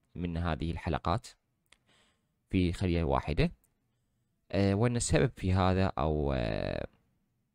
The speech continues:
مصدر هذا الشيء هي وجود بعض المايكروتيبيولز. مايكروتيبيولز هي بعض الأنابيب الدقيقة جدا أو الخيوط أو المغزلية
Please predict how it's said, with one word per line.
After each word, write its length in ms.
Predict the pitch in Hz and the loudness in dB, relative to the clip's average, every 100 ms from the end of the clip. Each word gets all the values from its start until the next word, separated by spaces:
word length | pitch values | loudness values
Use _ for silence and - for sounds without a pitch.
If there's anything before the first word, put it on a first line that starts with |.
| _ _ _ _ _ - | _ _ _ _ _ -4
مصدر 300 | 101 98 98 | -2 2 2
هذا 180 | 95 92 | 2 2
الشيء 400 | 92 - 104 - - | 0 0 0 0 -4
هي 380 | 101 101 101 107 _ _ _ - | 2 4 4 0 _ _ _ 0
وجود 420 | 95 104 110 98 | 2 4 2 2
بعض 320 | - - - - _ - - _ - | 0 0 -12 -20 _ -16 -16 _ -4
المايكروتيبيولز. 1400 | 82 76 69 71 113 143 120 98 - 80 71 - - - _ _ _ - | -2 0 -2 0 0 0 0 0 -2 -2 -2 -2 -8 -10 _ _ _ 2
مايكروتيبيولز 680 | 170 160 - 98 98 87 - | 4 4 2 4 4 2 0
هي 300 | 104 104 107 - - _ _ _ - | 2 2 2 -4 -16 _ _ _ -2
بعض 260 | - - 110 | 0 2 2
الأنابيب 1200 | 98 82 76 67 58 - - - 98 92 98 98 | 2 2 0 0 -2 -8 -16 -2 2 4 2 2
الدقيقة 440 | 85 - 98 - | 2 2 0 -2
جدا 420 | 85 101 95 - - | 0 2 2 2 2
أو 80 | 90 | 2
الخيوط 440 | 87 - 92 113 | 2 2 2 2
أو 80 | 87 | 2
المغزلية 680 | 90 87 87 87 92 113 | 2 0 2 4 4 2